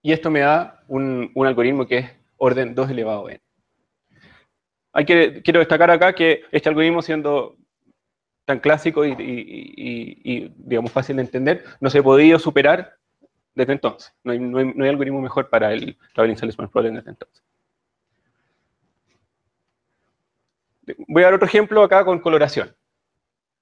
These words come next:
En coloración tenemos un grafo dirigido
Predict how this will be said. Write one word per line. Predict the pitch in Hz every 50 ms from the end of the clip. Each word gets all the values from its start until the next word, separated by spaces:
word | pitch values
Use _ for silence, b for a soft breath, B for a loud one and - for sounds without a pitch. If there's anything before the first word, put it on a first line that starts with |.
| _ _ _ b b b b b b b b b _ _ _
En | _
coloración | - 135 139 143 139 - 196 208 196
tenemos | 180 185 190 196 190
un | 180 175 170
grafo | 170 170 170 - 160
dirigido | 156 147 143 143 139 135 - - 202 226 254